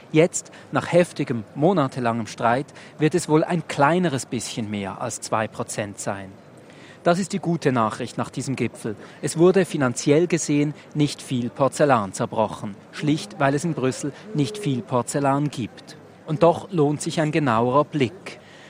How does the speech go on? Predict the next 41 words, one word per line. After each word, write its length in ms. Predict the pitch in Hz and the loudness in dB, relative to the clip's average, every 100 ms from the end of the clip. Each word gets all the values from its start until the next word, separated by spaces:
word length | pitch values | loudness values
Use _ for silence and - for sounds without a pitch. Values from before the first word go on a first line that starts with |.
| - | -2
Denn 120 | 151 147 | 0 4
die 140 | 160 | 6
E 180 | 156 160 | 6 6
U 160 | 220 - - | 4 0 -6
ist 140 | - 180 | -2 0
eine 140 | 196 | 0
kleine 360 | - 147 143 185 | 0 2 2 2
Umverteilungsanstalt. 1500 | 190 156 131 - 120 110 107 107 101 101 - 101 101 - - - - | 2 2 0 0 0 0 -2 -4 -6 -8 -8 -8 -8 -16 -20 -18 -8
Es 160 | 147 | -6
fließt 300 | - 160 - | 0 -2 0
Geld 280 | 156 156 175 | 2 2 0
von 160 | - 127 | -2 -2
den 140 | 120 | -2
reichen 540 | 120 120 139 - 170 | 0 0 0 -4 -8
zu 100 | - | -6
den 160 | 160 170 | -2 -2
ärmeren 600 | - 147 113 113 110 107 | -2 -2 -2 -2 -4 -4
Ländern. 500 | 107 101 98 101 98 - - - | -4 -6 -6 -8 -10 -18 -20 -8
Und 100 | 156 | -2
weil 120 | 139 | 0
die 100 | 147 | 2
Unterschiede 580 | 214 220 165 143 139 127 | 0 0 -2 -4 -4 -4
zwischen 360 | - 143 147 - | -4 -6 -4 0
arm 240 | 160 180 | 2 2
und 120 | 139 | 0
reich 400 | 120 135 143 - - | 0 0 0 -6 -8
in 60 | 135 | -2
der 120 | 131 | 0
E 140 | 135 | 0
U 100 | 135 | 0
groß 480 | 123 139 175 208 - | 0 4 4 4 0
sind, 260 | 151 196 - - - - | -4 -4 -10 -20 -20 -2
kann 220 | 160 147 | 0 0
Brüssel 400 | 139 170 - 190 | 0 0 -2 -4
in 120 | 160 | -2
den 140 | 127 | -4
ärmeren 500 | 131 147 175 180 143 | -4 0 2 2 -2
Ländern 460 | 123 120 135 156 160 - - 180 | -2 -2 0 -2 -2 -6 -12 -2
auch 180 | 147 - | -2 0
mit 220 | 127 120 | -4 0
wenig 380 | 135 143 170 | 4 4 2